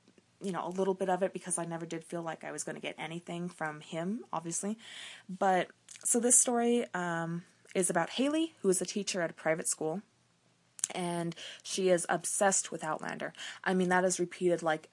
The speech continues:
twenty-one million times in the forty-five percent of the book that I've read. She loves Outlander. She watches Outlander. Everything is based on Outlander and Jamie and Claire, and,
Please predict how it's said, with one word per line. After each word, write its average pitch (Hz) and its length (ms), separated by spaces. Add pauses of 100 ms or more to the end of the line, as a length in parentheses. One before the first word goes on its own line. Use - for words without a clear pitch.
(200)
twenty-one 196 460
million 170 280
times 151 540
in 165 220
the 156 200
forty-five 160 720
percent 160 240
of 151 60
the 151 60
book - 160
that - 100
I've 170 100
read. 185 200 (180)
She - 160
loves 156 260
Outlander. 165 460 (260)
She - 160
watches 156 340
Outlander. 202 440
Everything 185 320
is 196 100
based 196 280
on 196 140
Outlander 185 440
and 170 160
Jamie 254 320
and 185 120
Claire, 254 360
and, 170 120